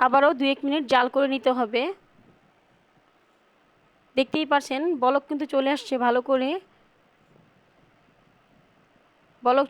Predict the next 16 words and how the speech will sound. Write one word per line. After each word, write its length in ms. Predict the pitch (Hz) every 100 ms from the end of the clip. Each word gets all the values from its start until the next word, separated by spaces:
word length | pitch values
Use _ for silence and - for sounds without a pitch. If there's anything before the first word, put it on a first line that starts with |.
| 302
চলে 160 | 302 302
আসবে, 200 | 294 262 294
আর 60 | 269
আপনার 200 | 277 285 262
অনবরত 360 | 262 277 294 277 285
একটা 120 | 277 269
চামচের 380 | 240 254 285 269
সাহায্যে 260 | 269 240 262 233
ভালো 160 | 254 262
করে 180 | 285 262 359 - - - -
নেড়েচেড়ে 440 | 262 269 285 285 294
মিশিয়ে 240 | 269 - 269
নিতে 160 | 269 247 240
হবে। 260 | 214 220 320 - _ _ _ _ _ _ _ _ _ _ _ _ -
দেখতেই 280 | 262 - 277
পাচ্ছেন 220 | 277 277